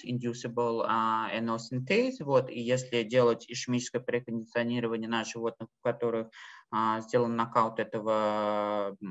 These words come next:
этого гена, этого белка, то ишемическое кон-, прекондиционирование действительно перестаёт работать, то есть там действительно есть важный сигнальный механизм от, а, N O, вот, от, э, да, метрикоксайд, а,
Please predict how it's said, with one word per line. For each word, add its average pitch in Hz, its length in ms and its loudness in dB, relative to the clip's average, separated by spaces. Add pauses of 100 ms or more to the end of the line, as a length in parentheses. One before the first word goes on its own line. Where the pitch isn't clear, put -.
этого 104 280 -8
гена, 196 240 2
этого 127 280 -2
белка, 147 380 4
то 120 220 0
ишемическое 123 500 -6
кон-, 113 320 0
прекондиционирование 120 840 0
действительно 113 360 -10
перестаёт 117 320 -8
работать, 156 440 4
то 117 80 -4
есть - 80 -10
там 123 180 -2
действительно 127 440 -6 (320)
есть 120 200 -4
важный 117 300 4
сигнальный 113 420 -2
механизм 113 720 -2
от, 110 320 0 (100)
а, 104 380 0
N 120 160 0
O, 302 300 4 (500)
вот, 117 420 4
от, 107 320 0
э, 104 360 2
да, 98 320 -2 (260)
метрикоксайд, 107 800 -2
а, 98 640 -4